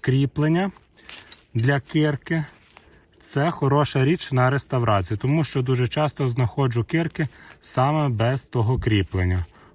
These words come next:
Плюс забираю. Ще пряжечки, завіси, ну і з двадцяток ще гільз і патронів. Поки що так. Йду далі шукати.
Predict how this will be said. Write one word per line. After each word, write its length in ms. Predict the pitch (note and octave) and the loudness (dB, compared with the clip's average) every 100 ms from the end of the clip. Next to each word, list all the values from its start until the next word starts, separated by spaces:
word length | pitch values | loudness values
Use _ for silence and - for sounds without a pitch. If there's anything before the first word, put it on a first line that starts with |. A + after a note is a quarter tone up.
| _ | _
Плюс 400 | A#2 C3+ E3+ - | 0 2 0 -4
забираю. 680 | A2 A#2 A#2 A#2 G2 F2+ F2 - - - - - - - - - _ _ | -2 0 0 2 2 0 -4 -8 -20 -20 -20 -20 -20 -20 -20 -20 _ _
Ще 300 | - D#3 B2+ | -8 -2 -2
пряжечки, 1000 | - B2+ E3 E3+ E3 D3+ - E3+ E3 C#3 - - - - _ _ - - - - - - - _ | -2 -2 0 0 -4 -6 -4 0 0 0 -6 -18 -20 -20 _ _ -20 -20 -20 -20 -20 -20 -20 _
завіси, 840 | G#2+ G#2 A2 B2 F#3 F3 - E3 B2+ - | -2 2 2 2 0 0 0 -2 -2 -6
ну 220 | F3+ G3 | -6 0
і 80 | D#3+ | 0
з 80 | A2+ | 0
двадцяток 680 | A#2 A#2 - C3+ B2+ A#2+ - | 0 0 0 -2 -2 -6 -8
ще 260 | - - | -6 0
гільз 400 | G#2+ A#2 C3 - C#3 | 2 2 -2 -6 -4
і 120 | A#2 | -4
патронів. 640 | - A2 - G2 F#2+ F#2 - _ - - - _ _ | -2 -4 -2 2 0 -2 -12 _ -20 -20 -20 _ _
Поки 320 | E3 F3+ F#3 | -2 -2 -2
що 360 | C#3 - D#3 C3+ - - _ | -4 -2 -2 -2 -10 -20 _
так. 420 | A2 F2+ - - - - | 0 0 -2 -12 -12 -2
Йду 240 | A#2+ E3 | 2 4
далі 280 | F#3 F#3 C#3 | 4 4 2
шукати. 500 | - A2+ G#2 F#2+ | -2 0 0 2